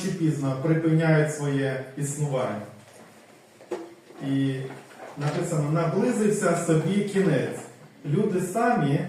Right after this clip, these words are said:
наближують собі кінець. Це ми бачимо в політиці, да? Коли був імператор Нерон, того правління було тиранічне, він багато витрачав марно грошей,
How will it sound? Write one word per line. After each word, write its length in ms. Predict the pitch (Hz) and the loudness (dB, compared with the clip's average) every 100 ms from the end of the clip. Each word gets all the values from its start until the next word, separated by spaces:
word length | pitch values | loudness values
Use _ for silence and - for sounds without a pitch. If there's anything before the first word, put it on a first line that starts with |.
| - | -6
наближують 960 | 147 147 165 175 151 147 139 139 - - | -4 -2 0 2 2 2 0 -2 -8 -4
собі 320 | 151 139 135 | -2 -2 -4
кінець. 500 | 147 - 101 - - - - - - - - | -4 -6 -6 -10 -14 -18 -20 -20 -20 -20 -10
Це 120 | 175 185 | -4 0
ми 100 | 180 | 2
бачимо 500 | 160 170 165 165 151 139 | 4 2 0 0 0 2
в 80 | |
політиці, 600 | 160 160 196 196 156 143 | 2 4 2 0 -2 -2
да? 240 | 135 156 165 - | -2 0 0 2
Коли 140 | 160 | 2
був 260 | 160 165 160 | 2 2 2
імператор 640 | 156 156 165 160 160 156 156 | 2 4 4 4 2 2 2
Нерон, 520 | 165 190 202 202 196 - - - - - - - _ - - | 2 2 2 0 -2 -10 -16 -20 -20 -20 -20 -20 _ -20 -4
того 260 | 165 165 160 | 0 2 2
правління 560 | 170 165 175 170 160 156 | 2 2 2 0 2 2
було 180 | 160 165 | 4 4
тиранічне, 800 | 165 156 160 180 190 - 156 143 139 | 4 4 4 4 0 0 0 0 2
він 160 | 156 | 2
багато 340 | 151 160 160 156 | 2 2 2 2
витрачав 840 | 156 156 160 160 170 160 147 143 | 2 2 2 2 2 2 2 2
марно 340 | 156 160 151 143 | 2 2 2 0
грошей, 680 | 143 143 - 180 185 180 | 0 0 -2 0 2 2